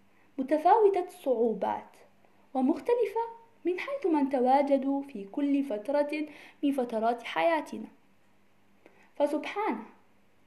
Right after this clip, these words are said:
لا يكلف نفسًا إلا وسعها. في كل فترة نواجه صعوبات ومشاكل على حسب قدرتنا وسعتنا في تلك الفترة.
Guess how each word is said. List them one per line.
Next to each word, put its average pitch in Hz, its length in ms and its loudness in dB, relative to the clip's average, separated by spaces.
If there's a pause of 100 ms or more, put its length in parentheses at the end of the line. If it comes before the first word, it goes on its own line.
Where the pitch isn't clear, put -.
(260)
لا 294 180 6
يكلف 302 500 0
نفسًا 392 420 4 (280)
إلا 330 340 6
وسعها. 196 600 -8 (1040)
في 226 120 -8
كل 392 280 4
فترة 370 420 2 (340)
نواجه 339 520 0 (160)
صعوبات 196 840 0 (140)
ومشاكل 262 800 0 (400)
على 220 280 -2
حسب 339 440 0 (320)
قدرتنا 220 800 0 (320)
وسعتنا 277 760 2 (200)
في - 160 -8
تلك 392 260 -4
الفترة. - 440 -10